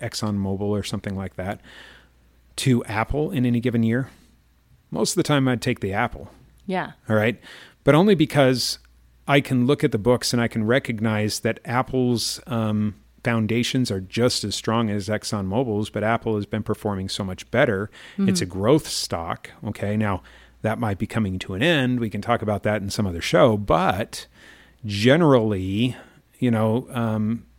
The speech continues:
Speaker 1: if the foundations are all the same, take the one with the higher rate of return,
Speaker 2: Return.
Speaker 1: even though, uh, you know, Apple would be considered, um, not as much value as it would be growth.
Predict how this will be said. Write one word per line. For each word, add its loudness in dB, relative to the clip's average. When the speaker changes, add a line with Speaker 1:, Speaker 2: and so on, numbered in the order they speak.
Speaker 1:
if -4
the -2
foundations 2
are 4
all 2
the -8
same, -2
take -6
the -4
one -2
with -6
the -2
higher -2
rate -2
of -8
return, 0
Speaker 2:
Return. 0
Speaker 1:
even 6
though, 6
uh, 2
you -2
know, 2
Apple 2
would 0
be 0
considered, 0
um, 0
not 2
as -2
much -2
value 2
as -2
it -6
would -10
be -8
growth. -6